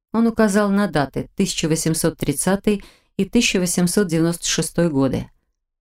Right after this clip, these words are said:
И на портрете мы видим определённо не двадцатилетнюю и даже не сорокалетнюю женщину. «Вы хотите сказать, что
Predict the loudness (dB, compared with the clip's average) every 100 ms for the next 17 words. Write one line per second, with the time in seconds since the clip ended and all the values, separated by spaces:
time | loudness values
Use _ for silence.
0 | _ _ _ -4 -2 -2 -2 -4 -4 -2
1 | 0 0 -2 -2 0 2 0 0 -4 -2
2 | -2 0 0 2 2 2 0 -2 -8 _
3 | _ _ -4 0 0 -2 -4 -4 -6 -6
4 | 0 2 2 -2 -2 0 2 0 0 -2
5 | -2 0 0 0 -2 -6 -4 -4 2 0
6 | 0 -2 -2 -2 -2 -2 -4 -6 -8 -10
7 | -16 _ _ _ _ _ _ _ _ _
8 | _ _ _ _ _ _ -4 -2 -2 -2
9 | -2 -2 -4 -2 -2 -2 -2 -4 -2 -2
10 | -2